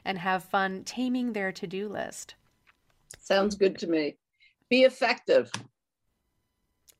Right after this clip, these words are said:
Speaker 1: That's right. That's right. And enjoy
Speaker 2: And
Speaker 1: more.
Speaker 2: let me, can I just add one other thing?
Speaker 1: Yes.
Speaker 2: And that is, you're never finished.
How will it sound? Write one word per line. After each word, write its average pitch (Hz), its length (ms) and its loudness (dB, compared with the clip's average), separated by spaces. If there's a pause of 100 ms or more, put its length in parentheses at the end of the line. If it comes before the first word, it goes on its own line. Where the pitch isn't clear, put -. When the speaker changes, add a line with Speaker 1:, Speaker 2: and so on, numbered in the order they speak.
Speaker 1:
That's 214 260 -6
right. 180 300 -4
That's 214 200 -2
right. 196 320 -4
And 220 140 -4
enjoy 220 360 0
Speaker 2:
And 226 180 0
Speaker 1:
more. 190 420 -8 (460)
Speaker 2:
let 254 120 4
me, 294 140 0
can 262 140 -4
I 262 80 4
just - 180 -2
add 214 180 4
one 233 140 -2
other 262 200 -2
thing? 277 420 -2 (180)
Speaker 1:
Yes. 202 240 -12 (140)
Speaker 2:
And 202 160 -2
that 254 240 2
is, 202 320 2 (100)
you're 202 240 2
never 214 320 -2
finished. 156 540 -6